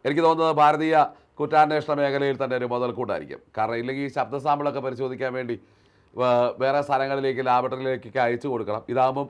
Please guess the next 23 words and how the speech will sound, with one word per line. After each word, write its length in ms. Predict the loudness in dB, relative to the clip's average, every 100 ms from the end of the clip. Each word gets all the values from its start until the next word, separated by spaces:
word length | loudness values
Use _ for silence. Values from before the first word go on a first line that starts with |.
| -4
സുരേഷ് 240 | -2 -2
കുമാറിനെ 320 | -2 0 0
കേൾപ്പിച്ചാൽ 460 | 0 -2 -4 -2 -2
അദ്ദേഹം 280 | 0 0 2
ഇതാരുടെയാണെന്ന് 640 | 4 4 4 0 -2 -4 -8 _ _ _ _ -6
ഈ 120 | -2
രുചിച്ച് 360 | 0 0 -2 0 0
നോക്കി 200 | 0 -2
പറയുന്ന 380 | -2 -2 -2 -4 -4
ഒരിടപാടുണ്ട്. 600 | -2 0 0 0 -2 -8 -20 _ -6
അപ്പോൾ 120 | -2
അത് 80 | 2
നല്ല 180 | 2 2
കാര്യം. 200 | 2 -2 -12 _ _ _ _ _ 0
അപ്പോൾ 120 | 2
എനിക്ക് 180 | 2 2
മനസ്സിലായത് 480 | 4 6 6 4 0 -6 _ _ _ _
ഈ 100 | 4
പമ്പ, 280 | 6 6 8 8 6 0 -4 2
ഏഹ്, 140 | 4 6
യിൽ 120 | 6 6 2 0
ഭക്ഷണം 340 | 0 2 2 4
കൊടുത്തു 280 | 4 2